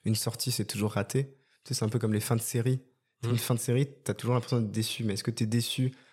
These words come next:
Speaker 1: parce que la fin ne te correspond pas ou est-ce que t'es déçu parce que c'est fini ? Ça, c'est d'autres questions qu'on se pose.
Speaker 2: Bah, c'est, ouais, c'est des questions que tu peux se, ouais, je... c'est vrai. C'est vrai, demain,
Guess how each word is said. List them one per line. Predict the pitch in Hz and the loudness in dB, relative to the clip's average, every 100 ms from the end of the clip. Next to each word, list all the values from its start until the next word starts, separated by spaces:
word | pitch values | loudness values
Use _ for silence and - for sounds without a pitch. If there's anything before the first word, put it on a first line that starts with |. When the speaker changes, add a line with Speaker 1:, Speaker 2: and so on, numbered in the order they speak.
| _ - | _ -6
Speaker 1:
parce | - | -4
que | 113 | 0
la | 101 | 0
fin | - | 0
ne | 113 | 0
te | 113 | 2
correspond | 113 113 110 | 2 2 2
pas | 165 | 4
ou | 170 | 2
est-ce | 127 | 2
que | - | -2
t'es | 113 107 | -2 0
déçu | 110 - | 0 0
parce | 131 110 | -2 0
que | |
c'est | 110 | -2
fini ? | 110 - 104 113 - _ _ - - - - - | -4 -2 -2 -2 -6 _ _ -20 -20 -20 -20 -4
Ça, | |
c'est | 127 113 | -2 0
d'autres | 117 - | 0 0
questions | 120 - 113 | -2 0 -2
qu'on | 131 - | -2 -6
se | |
pose. | - 107 | -4 -2
Speaker 2:
Bah, | 107 110 | 0 0
c'est, | - - 117 | -2 -2 0
ouais, | 131 190 | 0 0
c'est | - - | -4 -6
des | 110 | -8
questions | 117 107 - 131 | -6 -6 -4 -4
que | - | -6
tu | - 117 | -10 -10
peux | - | -8
se, | 117 - _ _ _ _ | -8 -10 _ _ _ _
ouais, | 123 143 | -2 0
je... | 110 101 98 95 | -2 -8 -10 -8
c'est | 92 - | -8 -6
vrai. | 95 - _ _ - | -6 -8 _ _ -10
C'est | - | -4
vrai, | 98 127 | 0 0
demain, | 113 101 107 104 | 0 -2 0 -2